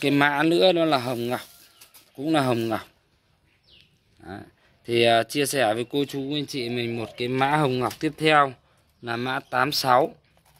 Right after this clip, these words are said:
Mã tám sáu. Thì nó có ba thân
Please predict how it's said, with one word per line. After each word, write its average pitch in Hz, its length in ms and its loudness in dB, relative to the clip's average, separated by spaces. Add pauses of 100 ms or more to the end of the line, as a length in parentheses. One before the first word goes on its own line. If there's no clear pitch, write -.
(260)
Mã 123 160 -10
tám 123 280 -4
sáu. 120 380 -2 (560)
Thì 127 100 2
nó 131 120 2
có 131 140 -4
ba 156 320 2
thân 156 340 -4